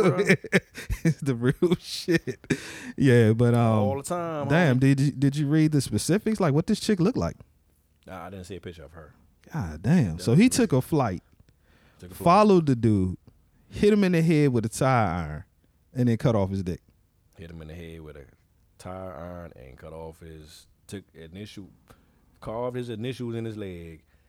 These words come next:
Speaker 2: cut off his dick, and then drove him around in the back of a car, left him there, took his dick, threw it over the fence, and rolled the fuck out.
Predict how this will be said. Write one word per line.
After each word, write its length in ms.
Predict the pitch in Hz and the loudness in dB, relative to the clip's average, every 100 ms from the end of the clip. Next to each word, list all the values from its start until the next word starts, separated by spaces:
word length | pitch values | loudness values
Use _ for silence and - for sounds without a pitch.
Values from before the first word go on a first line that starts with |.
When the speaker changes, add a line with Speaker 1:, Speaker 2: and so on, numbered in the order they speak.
| _ | _
Speaker 2:
cut 180 | - 104 | -16 -12
off 240 | 104 107 110 | -10 -10 -12
his 140 | 95 | -14
dick, 260 | 92 101 78 | -12 -12 -14
and 120 | 82 | -16
then 140 | 92 90 | -14 -14
drove 520 | 85 98 104 104 101 | -14 -12 -10 -10 -10
him 280 | 104 98 92 | -12 -12 -14
around 720 | 92 98 95 95 90 87 - | -14 -14 -14 -16 -16 -16 -18
in 100 | 82 | -20
the 60 | |
back 240 | 80 90 90 | -16 -16 -16
of 80 | 82 | -18
a 40 | |
car, 320 | - 92 80 76 | -16 -16 -14 -14
left 220 | 90 - | -16 -18
him 60 | 80 | -20
there, 340 | 73 73 69 - _ | -20 -20 -20 -20 _
took 160 | 95 | -18
his 140 | 92 85 | -16 -16
dick, 200 | 82 82 - | -18 -18 -18
threw 160 | 95 | -14
it 40 | 101 | -12
over 200 | 98 92 | -12 -14
the 60 | |
fence, 400 | 87 90 76 80 - | -16 -18 -18 -20 -20
and 220 | 80 78 | -20 -16
rolled 220 | 87 87 | -16 -16
the 40 | 85 | -18
fuck 220 | 82 76 | -18 -16
out. 180 | 58 | -18